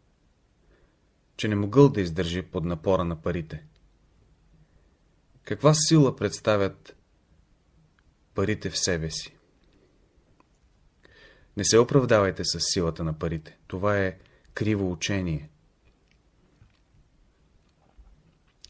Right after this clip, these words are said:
Парите не са сила. Желанието на човека към забогатяване е силно, но не и парите. Отиваш в една църква,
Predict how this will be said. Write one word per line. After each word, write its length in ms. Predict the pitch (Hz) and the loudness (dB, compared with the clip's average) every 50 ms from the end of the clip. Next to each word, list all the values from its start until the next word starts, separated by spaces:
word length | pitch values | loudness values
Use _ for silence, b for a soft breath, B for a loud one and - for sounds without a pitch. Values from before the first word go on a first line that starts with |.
| B B B B B B B | B B B B B B B
Парите 360 | - 110 107 117 110 - 113 | 0 2 2 2 0 -2 -4
не 100 | 104 98 | -2 -2
са 160 | 92 - 110 107 | -2 -2 -2 -2
сила. 400 | - - 117 107 92 78 78 78 - - - - - _ _ _ _ _ _ _ _ - _ - _ _ _ _ _ _ _ _ _ _ _ - _ _ _ _ _ _ _ _ _ _ - - - _ _ _ _ _ _ _ _ _ _ _ _ _ - 101 | 0 0 0 0 -2 -2 -6 -8 -12 -20 -20 -20 -20 _ _ _ _ _ _ _ _ -20 _ -20 _ _ _ _ _ _ _ _ _ _ _ -20 _ _ _ _ _ _ _ _ _ _ -20 -20 -20 _ _ _ _ _ _ _ _ _ _ _ _ _ -12 -6
Желанието 640 | 98 104 110 113 127 135 131 113 104 92 - 92 | -2 0 2 4 4 4 2 2 0 -2 -4 -6
на 120 | 90 90 85 | -6 -6 -6
човека 400 | - - 95 95 101 98 - 92 | -6 -4 -2 0 -2 -2 -4 -12
към 280 | - - 90 87 82 - - | -10 -8 -8 -8 -8 -10 -10
забогатяване 840 | - 92 87 90 82 82 87 85 87 80 - 104 104 101 98 92 90 85 | -10 -8 -6 -6 -4 -4 -4 -4 -4 0 2 2 2 4 2 0 -2 -4
е 60 | 78 | -4
силно, 460 | - - - 90 82 80 78 76 78 - b b b b b b b b | -4 -4 -2 -2 -2 -2 -4 -6 -8 -10 b b b b b b b b
но 100 | 101 92 | -8 -6
не 140 | 92 98 101 | -2 -2 -2
и 120 | 101 101 | -4 -2
парите. 400 | - 95 87 95 98 - - - - _ _ _ _ _ _ _ _ _ _ _ _ _ _ _ _ _ _ _ _ _ _ _ _ _ _ _ _ _ b b b b b b b b - - | -4 -4 -4 -4 -4 -8 -12 -20 -20 _ _ _ _ _ _ _ _ _ _ _ _ _ _ _ _ _ _ _ _ _ _ _ _ _ _ _ _ _ b b b b b b b b -14 -14
Отиваш 420 | 101 - - 120 113 110 - - | -12 -4 -2 0 0 0 -2 0
в 20 | - | -2
една 240 | 104 98 104 104 101 | -2 -2 0 -4 -4
църква, 540 | - - - 120 113 - - 131 135 143 | -4 0 0 0 0 -2 -8 -10 -10 -12